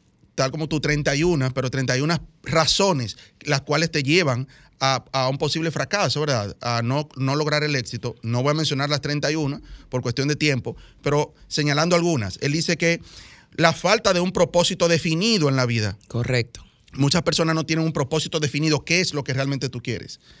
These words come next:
Speaker 1: Pero también la falta de ambición para elevarse por encima de la mediocridad.
Speaker 2: Correcto.
Speaker 1: También la falta de una autodisciplina o la falta de autodisciplina.
Speaker 2: Correcto.
Speaker 1: La falta de persistencia,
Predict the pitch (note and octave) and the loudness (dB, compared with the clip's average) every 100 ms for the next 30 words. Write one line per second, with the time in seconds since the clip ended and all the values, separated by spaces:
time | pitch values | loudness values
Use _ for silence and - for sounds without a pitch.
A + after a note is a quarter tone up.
0 | - - - - - E3+ E3 D#3 G3+ F#3 | -20 -20 -20 -4 0 2 4 4 4 2
1 | E3+ F3 F3+ F3 D#3 D3 - F3 G3+ F3 | 2 2 2 2 2 0 0 2 2 2
2 | D#3 D3 D3 D#3+ G3+ D3 C#3 C3+ C3 A#2+ | 2 2 2 4 2 0 -2 0 0 0
3 | C#3+ C#3 C3 C3 B2 B2 A#2+ A2+ A2+ G#2 | 2 0 0 -2 0 0 -2 -2 -4 -6
4 | - - A2 A2 A#2 G2+ - - _ - | -8 -8 -4 -2 -2 -4 -8 -18 _ -4
5 | - D3 D#3 F3+ E3 E3 E3+ E3+ E3 E3 | 0 2 2 2 2 2 2 2 2 2
6 | E3 - E3 E3+ D#3+ D#3+ D3 C3+ C#3 E3+ | 0 2 2 4 2 -2 0 -2 -2 -2
7 | G3+ C#3+ G#2 A#2 A2+ C3 C#3 C3 B2+ B2+ | 2 2 2 -2 -2 -2 0 -2 -2 -4
8 | B2+ - B2 A2+ G#2+ - - G#2+ A2+ A2 | -4 -6 -6 -6 -8 -12 -4 -2 0 -2
9 | - - - D#3 D3+ E3 F#3 F3+ F3+ F3+ | -6 -16 -2 0 2 0 2 2 2 0
10 | E3+ E3 - F3 E3 B2 G#2+ | 0 -2 -2 0 0 -2 -4